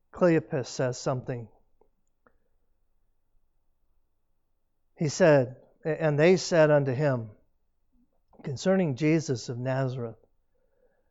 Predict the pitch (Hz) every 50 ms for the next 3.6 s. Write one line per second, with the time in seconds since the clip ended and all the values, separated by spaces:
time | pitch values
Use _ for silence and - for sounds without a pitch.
0 | _ - 147 135 - - 147 139 135 120 135 131 123 120 - - - 156 156 156
1 | 151 - - 123 117 - - _ _ _ _ _ _ _ _ _ _ _ _ _
2 | _ _ _ _ _ _ _ _ _ _ _ - 147 135 139 147 165 180 190 180
3 | 165 151 143 160 160 147 131 120 113 107 107